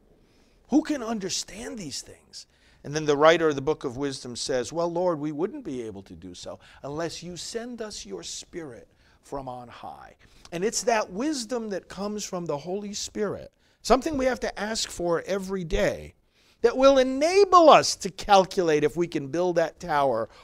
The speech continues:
or march into that battle. In other words, if we can be a follower of Christ each day and show the loyalty and exercise the obedience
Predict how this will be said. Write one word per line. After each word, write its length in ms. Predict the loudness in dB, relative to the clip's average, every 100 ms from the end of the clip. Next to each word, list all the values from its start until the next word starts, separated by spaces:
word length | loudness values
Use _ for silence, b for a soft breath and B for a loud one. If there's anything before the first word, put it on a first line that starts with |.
| B
or 240 | 4 4
march 400 | 4 4 4 4
into 260 | -6 -8 -6
that 300 | -4 -6 -6
battle. 400 | -4 -4 -4 -6
In 100 | -4
other 200 | -4 -4
words, 240 | -4 -4 0
if 220 | -2 0
we 160 | -4 -4
can 460 | -8 -8 -8 -6
be 320 | -4 -4 -2
a 80 | -4
follower 480 | -4 -2 -2 -2 -6
of 140 | -8
Christ 380 | -10 -10 -10 -14
each 240 | -18 -18 -14
day 300 | -12 -12 -14 b b b b
and 160 | -8 -4
show 260 | 6 6 8
the 140 | 6
loyalty 880 | 6 6 4 0 -6 -10 -8 -10 -12 b b b
and 120 | 0
exercise 640 | 0 -2 -2 0 0 -2 -6
the 180 | -4
obedience 840 | -4 -6 -8 -10 -12 -14 -16 -14